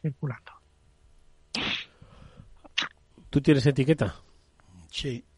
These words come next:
Speaker 3: tengo una etiquetilla <laughs> para que el coche todavía pueda andar unos años, ¿no? No, ya hemos visto, tenemos pobreza energética, ahora vamos a tener pobreza vehicular.
Speaker 2: Vehicular. Chimo,
Speaker 1: Bueno,
Speaker 2: perdona,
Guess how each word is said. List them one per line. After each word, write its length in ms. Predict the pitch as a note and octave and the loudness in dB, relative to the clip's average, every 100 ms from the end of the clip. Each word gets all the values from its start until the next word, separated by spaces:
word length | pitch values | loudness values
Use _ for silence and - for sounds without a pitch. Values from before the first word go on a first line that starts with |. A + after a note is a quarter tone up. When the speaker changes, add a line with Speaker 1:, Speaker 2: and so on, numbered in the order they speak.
| _ _ _ _ _ - | _ _ _ _ _ -12
Speaker 3:
tengo 180 | B2 | -10
una 100 | A2+ | -8
etiquetilla 640 | A2+ G#2+ A2 G#2+ B2 A2+ A2+ | -10 -12 -14 -12 -10 -8 -6
<laughs> 40 | |
para 240 | - C3+ B2+ | -2 -2 -2
que 240 | E3+ A#2+ - - - - | -8 -14 -16 -18 -16 -16
el 120 | A2+ | -12
coche 300 | C3+ - B2 | -10 -8 -10
todavía 520 | G#2+ A2 A2 A#2 A2 | -10 -12 -10 -10 -12
pueda 260 | G#2+ G#2+ A2+ | -12 -10 -10
andar 260 | A2+ G#2 | -10 -12
unos 300 | G2+ G2 F#2+ | -12 -14 -10
años, 400 | A2+ G#2 F#2+ F#2+ | -10 -10 -14 -16
¿no? 140 | F#2+ D3 _ _ _ _ _ _ _ _ - | -16 -18 _ _ _ _ _ _ _ _ -6
No, 160 | G#3+ | -6
ya 160 | C4 A2 | -2 -2
hemos 400 | F3 C#3 A2+ F2+ | -2 -6 -6 -6
visto, 340 | C#3+ - E2+ | -8 -8 -12
tenemos 420 | D#2 E2+ G2+ G#2 - | -10 -12 -10 -12 -12
pobreza 440 | G2+ F#2+ G#2 - | -12 -8 -8 -6
energética, 600 | G2+ G2+ - A2 C#3+ C3 | -6 -6 -8 -12 -12 -12
ahora 140 | G#2+ A2 | -10 -10
vamos 180 | A2+ G#2 | -12 -14
a 60 | |
tener 340 | G#2 G2+ G#2+ - | -12 -12 -14 -14
pobreza 480 | G2 F#2 G2 - | -16 -14 -14 -10
vehicular. 580 | A#2 G#2 F#2 - - E2+ - - | -8 -8 -8 -14 -14 -14 -16 -4
Speaker 2:
Vehicular. 460 | A2+ G#2 G2+ F2 - - - - - - | -4 -2 -2 -4 -6 -16 -20 -20 -18 -10
Chimo, 300 | - F#3 A3 | 4 8 10
Speaker 1:
Bueno, 40 | F3+ | 8
Speaker 2:
perdona, 380 | C3 E3+ D3+ | 8 6 4